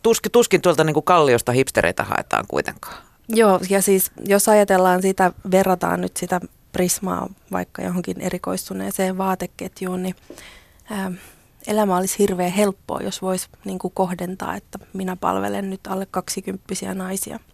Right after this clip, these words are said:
Speaker 2: Mutta kun Prisma on koko niinku valtakunnan, meidän kohderyhmä on koko Suomi.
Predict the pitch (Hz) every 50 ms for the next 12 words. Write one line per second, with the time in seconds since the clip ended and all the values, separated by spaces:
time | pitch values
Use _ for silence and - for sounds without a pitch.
0 | _ _ - - - - - - - - - - - - 180 180 - - _ -
1 | 180 180 - - - - - 185 180 180 175 - _ - _ _ _ _ - 185
2 | 180 180 - - 180 175 170 175 180 - 190 190 - 196 190 185 - _ - 185
3 | 185 185 190 190 196 190 196 190 190 - - 190 190 185 190 190 190 - _ -
4 | - - - - - - _ _ - 196 196 190 - 220 220 208 202 190 202 196
5 | 190 202 190 190 190 190 185 190 185 - 180 - - - - - 190 - - -